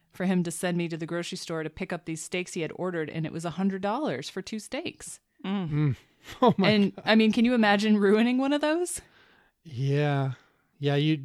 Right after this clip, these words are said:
Speaker 3: you would have gotten divorced sooner, I think,
Speaker 1: Yeah.
Speaker 3: if he had ruined one of
Speaker 1: <laughs> What are
Speaker 3: those
Speaker 1: you
Speaker 3: for you.
Speaker 1: doing?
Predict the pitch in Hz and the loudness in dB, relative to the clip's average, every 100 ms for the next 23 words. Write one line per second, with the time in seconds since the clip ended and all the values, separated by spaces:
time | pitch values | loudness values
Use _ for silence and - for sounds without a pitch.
0 | 156 - - - 156 160 147 147 135 127 | -10 -16 -14 -4 0 0 2 0 -2 -2
1 | 135 127 - 135 131 127 - - 123 - | -2 -2 -4 -2 -2 -4 -8 -14 -6 -2
2 | 320 403 180 156 - 139 135 131 135 139 | 0 0 -2 -4 -12 -4 -2 -4 -8 -12
3 | 139 139 139 135 131 135 135 - 320 381 | -2 0 2 0 0 -2 0 0 0 -2
4 | - 359 415 392 202 | -2 0 0 0 0